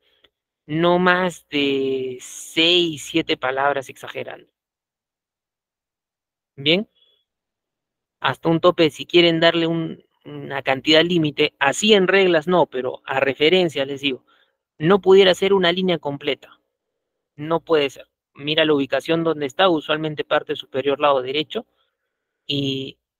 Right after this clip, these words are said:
máximo, esto no es una línea extensa, por el espacio que le den puede partirse a dos lineecitas, pero,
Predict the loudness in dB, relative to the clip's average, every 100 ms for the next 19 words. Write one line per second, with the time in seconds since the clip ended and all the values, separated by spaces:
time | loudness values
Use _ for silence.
0 | _ _ _ 2 2 2 -2 -2 -2 -4
1 | _ _ _ _ _ _ _ _ _ _
2 | 2 2 0 0 2 2 0 0 -2 0
3 | 0 -2 -4 -4 -2 -2 -4 -6 _ _
4 | _ _ _ _ _ -2 0 -4 0 2
5 | 2 0 0 0 0 2 2 2 -4 -4
6 | -6 -2 -2 0 0 -2 -8 -10 -8 -6
7 | -6 _ _ _ _ _ 2 4 4 0